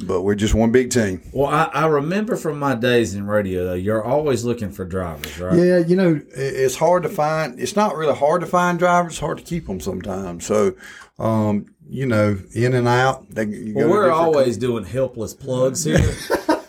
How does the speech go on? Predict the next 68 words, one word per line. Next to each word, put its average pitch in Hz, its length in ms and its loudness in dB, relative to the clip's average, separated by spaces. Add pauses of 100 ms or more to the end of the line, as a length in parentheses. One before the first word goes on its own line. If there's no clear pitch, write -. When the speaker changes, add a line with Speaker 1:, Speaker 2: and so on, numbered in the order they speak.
(120)
Speaker 2:
And 156 540 0
one 165 260 2
of 170 200 0
our, 160 320 4
uh, 139 240 2
one 143 200 -4
of 185 80 -2
the 170 80 2
biggest 131 460 0
groups 117 320 -2
that - 120 -12
listen 160 340 -6
to 113 260 0
us 147 240 -8
or 123 120 -4
listen 123 320 -2
to 110 80 -2
me 104 260 -2
Speaker 1:
Yeah. 180 160 4
Speaker 2:
is, 143 260 0
uh, 165 180 2
is 160 140 2
our 170 140 2
truck 185 280 0
driver. 95 360 -4
So 107 160 -2
if 101 80 0
you 95 80 -6
Speaker 1:
Yeah. 151 80 -4
Speaker 2:
got 156 140 -4
a 151 40 -6
little 131 180 2
spiel 143 440 0
to 131 80 0
tell 139 240 -2
'em 135 80 -2
about 131 180 -2
what 135 80 -4
they 135 140 0
can 120 160 -8
get 123 160 0
at 131 60 -2
Speaker 1:
Yeah, - 140 2 (180)
Speaker 2:
Arcilla 120 80 0
Speaker 1:
uh, - 20 2
Speaker 2:
Mining, 156 420 -2
tell 175 220 0
'em 170 120 -2
Speaker 1:
yeah, 151 100 0
Speaker 2:
real 147 80 2
Speaker 1:
sure. - 20 0 (340)
Speaker 2:
fast. 107 180 -6
Speaker 1:
I 139 100 -2
mean, 160 280 2
Speaker 2:
It, 185 80 6
Speaker 1:
you 180 60 4
Speaker 2:
it 175 160 6
Speaker 1:
know, 160 60 4
Speaker 2:
ain't 196 100 0
gonna 190 200 4
hurt. 196 460 2
Speaker 1:
No, 285 260 4
it's 190 120 0
not 208 180 -2
gonna 196 180 0
hurt. 190 360 0
You 170 100 0
know, 180 360 0